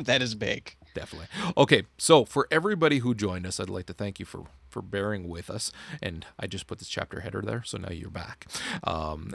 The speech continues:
Speaker 2: and, uh, d-, don't forget, we've got a fantastic feature from Joe where he's gonna be talking about all of this stuff with Javik, the D L C for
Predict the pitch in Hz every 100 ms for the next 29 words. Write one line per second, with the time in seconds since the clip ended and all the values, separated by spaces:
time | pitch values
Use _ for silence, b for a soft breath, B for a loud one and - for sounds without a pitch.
0 | - 110 95 92 87 - - - 135 123
1 | 113 110 107 104 95 95 87 104 107 110
2 | 117 110 104 104 101 92 90 98 - 85
3 | 87 90 90 - 92 87 101 95 92 107
4 | 120 110 - 95 101 - 104 107 98 92
5 | 92 - 87 95 87 - - 95 98 B
6 | B - - 90 87 80